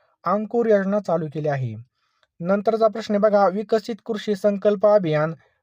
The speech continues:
दोन हजार पंचवीसची सुरुवात कोणत्या ठिकाणापासून झाली? तर बघा,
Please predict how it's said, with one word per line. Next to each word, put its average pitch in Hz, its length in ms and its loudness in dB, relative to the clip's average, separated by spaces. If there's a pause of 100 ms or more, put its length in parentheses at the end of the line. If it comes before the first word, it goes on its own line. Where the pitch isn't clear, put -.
दोन 202 200 2
हजार 196 180 6
पंचवीसची 208 560 -2
सुरुवात 190 380 2 (120)
कोणत्या 202 340 -2
ठिकाणापासून 180 680 -4
झाली? 151 340 -4 (680)
तर 180 60 0
बघा, 208 260 4